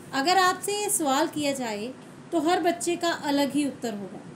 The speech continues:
किसी को मैगी पसंद है, किसी को चिप्स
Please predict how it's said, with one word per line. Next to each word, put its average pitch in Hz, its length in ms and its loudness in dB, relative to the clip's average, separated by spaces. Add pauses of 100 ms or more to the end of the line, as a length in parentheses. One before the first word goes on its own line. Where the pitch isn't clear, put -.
(400)
किसी 285 240 -2
को 302 180 0
मैगी 233 340 0
पसंद 240 400 -4
है, 226 160 -6 (300)
किसी 311 260 4
को 285 200 0
चिप्स - 560 -2